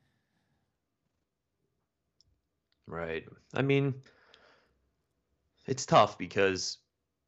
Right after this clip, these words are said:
they are, they have a very talented roster, you know, so they were, they were kinda just playing like shit in the beginning of the year. Um, but I really agree with everything you said there, Tom.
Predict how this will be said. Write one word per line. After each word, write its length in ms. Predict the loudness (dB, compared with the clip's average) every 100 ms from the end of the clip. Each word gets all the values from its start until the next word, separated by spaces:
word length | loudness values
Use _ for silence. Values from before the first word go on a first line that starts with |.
| -6
they 180 | 2 6
are, 360 | 8 6 4 -2
they 160 | 0 2
have 100 | 2
a 100 | -2
very 260 | 0 -2
talented 540 | -2 -2 -2 -2 -6 -6
roster, 540 | -4 -4 -6 -12 -16 -18
you 80 | -10
know, 140 | -8 -6
so 200 | -2 0
they 160 | 2
were, 320 | 4 4 2 -2 -16 -18 -18 -6
they 100 | -4
were 100 | -2
kinda 260 | 0 0 0
just 240 | -2 -4
playing 300 | 2 4 4
like 160 | 0 -2
shit 380 | 0 2 2 0
in 80 |
the 60 | -8
beginning 260 | -4 -2 -2
of 40 |
the 80 | -2
year. 560 | 0 2 2 -2 -6 -16 -20 -20 -20 -20 -8 2
Um, 600 | 4 6 4 0 -8 -14 _ _ _ _ _ _ _
but 360 | 4 6 4 -4 _ _ _ _ _ _ _ _ _ -10
I 320 | -6 0 2
really 340 | 4 6 4
agree 280 | 2 0 0
with 180 | 0 0
everything 400 | 0 0 -2 -4
you 100 | -4
said 480 | 0 0 0 -2 2
there, 240 | 4 4
Tom. 640 | 2 0 2 4 2 -2